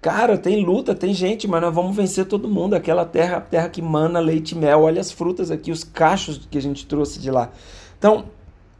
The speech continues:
algumas pessoas vislumbram a situação e enxergam o problema. Outras pessoas vislumbram, vislumbram a situação e enxergam solução, oportunidade,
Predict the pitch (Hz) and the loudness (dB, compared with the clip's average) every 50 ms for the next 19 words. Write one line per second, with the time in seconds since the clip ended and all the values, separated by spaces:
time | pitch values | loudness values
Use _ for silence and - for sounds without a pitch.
0 | - - _ - - - - 160 180 170 170 214 247 233 - - 175 139 - - | -20 -20 _ -20 -12 2 4 4 6 6 4 2 2 2 0 -2 -4 -4 -2 -2
1 | 170 180 208 190 135 - - - - - 120 139 165 160 139 135 131 143 165 185 | 2 2 4 4 2 0 -6 -12 -18 -16 -10 -6 -4 -4 -4 -2 0 0 0 0
2 | 180 185 151 135 123 110 98 - - 123 117 - - - 110 110 - - - 143 | 0 0 -2 -2 -2 -4 -6 -8 -8 -8 -8 -8 -6 -6 -6 -6 -4 -2 0 0
3 | 156 156 156 - 139 131 127 - - 143 123 120 131 127 131 147 143 139 135 131 | 0 0 -2 -6 -8 -8 -6 0 2 2 2 2 -2 -6 -2 -2 0 2 2 2
4 | 127 113 104 98 - - _ _ _ _ _ - - - _ _ _ - - - | 0 0 -2 -6 -10 -18 _ _ _ _ _ -20 -20 -20 _ _ _ -20 -20 -20
5 | - - - - - - 170 208 220 208 196 160 - - 127 123 - 156 180 170 | -20 -20 -20 -2 4 4 4 4 4 -2 -6 -6 -6 -8 -10 -8 -4 -2 -2 -2
6 | - 123 127 151 160 135 139 147 170 214 226 202 180 156 131 117 - - - - | -4 -4 -6 -8 -8 -4 -2 -2 -2 0 0 0 0 0 -2 -2 -6 -10 -10 -8
7 | - - - - _ _ _ - - 139 131 131 147 175 208 214 185 147 135 131 | -8 -8 -8 -12 _ _ _ -10 -8 -6 0 2 2 4 4 4 4 4 4 4
8 | 123 127 - - - - 120 113 - - 165 185 185 - - 139 151 156 156 - | 2 0 -4 -6 -4 -4 -4 -2 0 0 2 2 2 0 0 0 0 0 2 2
9 | 143 143 143 143 151 139 - - 156 160 180 202 196 - - 165 165 170 165 - | 2 2 2 0 -2 -4 -2 2 2 2 2 2 -2 -2 0 2 2 0 -2 -6
10 | - - _ _ 143 170 180 180 165 160 156 - 156 151 147 110 107 113 113 107 | -12 -20 _ _ 4 4 6 4 2 0 0 0 -4 -4 -2 2 2 2 2 2
11 | 104 101 - - | 0 -6 -12 -16